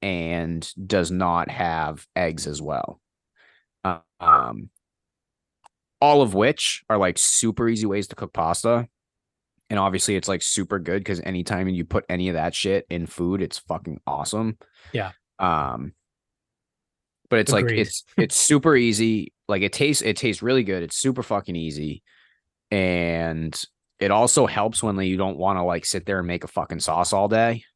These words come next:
Speaker 1: It's like, I don't feel like making meatballs in the summer. It's too fucking hot.
Speaker 2: Yeah,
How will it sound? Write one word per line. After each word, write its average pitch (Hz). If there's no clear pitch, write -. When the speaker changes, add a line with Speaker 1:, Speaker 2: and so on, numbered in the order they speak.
Speaker 1:
It's 90
like, 95
I -
don't 98
feel 104
like 87
making 87
meatballs 78
in 76
the 76
summer. 71
It's -
too 87
fucking -
hot. -
Speaker 2:
Yeah, 101